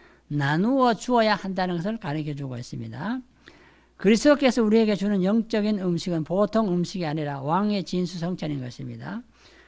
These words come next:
그러므로 우리는 그리스도께서 값없이 주신 왕의 사랑, 용서, 그리고 구원의 소식을 나만이 간직할 것이 아니라 믿지 않는 자들에게 많이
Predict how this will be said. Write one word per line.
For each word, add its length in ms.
그러므로 480
우리는 320
그리스도께서 640
값없이 560
주신 440
왕의 420
사랑, 480
용서, 680
그리고 240
구원의 540
소식을 640
나만이 480
간직할 540
것이 240
아니라 420
믿지 440
않는 240
자들에게 560
많이 800